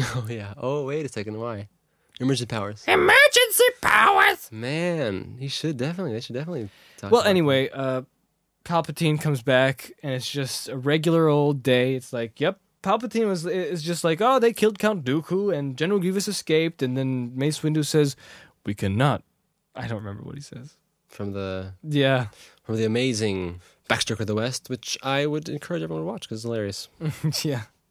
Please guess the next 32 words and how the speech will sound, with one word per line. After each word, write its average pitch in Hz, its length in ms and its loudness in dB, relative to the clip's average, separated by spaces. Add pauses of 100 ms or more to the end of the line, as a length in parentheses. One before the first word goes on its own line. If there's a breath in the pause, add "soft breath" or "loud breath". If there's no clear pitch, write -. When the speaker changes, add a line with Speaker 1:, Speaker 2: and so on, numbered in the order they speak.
(120)
Speaker 2:
So, 151 160 -2
Speaker 1:
recommend 123 280 2
people 98 160 -10
to - 80 -12
watch. - 220 -10
Speaker 2:
but 170 100 2
they're 175 140 2
like, 156 220 0
"Okay, 143 260 0
if 107 140 -4
we 123 60 -4
kill 165 220 2
Ken-, 175 220 0
General 175 280 4
Grievous 139 480 0
in 127 180 -2
this, 123 280 -4
um, 113 500 -8 (100)
you 139 100 -14
know, 104 160 -10
dialogue 120 360 -2
Speaker 1:
So 156 40 2
the 160 80 4
whole 185 200 2
Speaker 2:
scene 180 100 2
with 139 80 0
all 147 80 6
Speaker 1:
idea 147 80 6
Speaker 2:
the 139 40 2
Speaker 1:
is 131 40 0
that 127 80 4
Speaker 2:
politicians." 117 680 0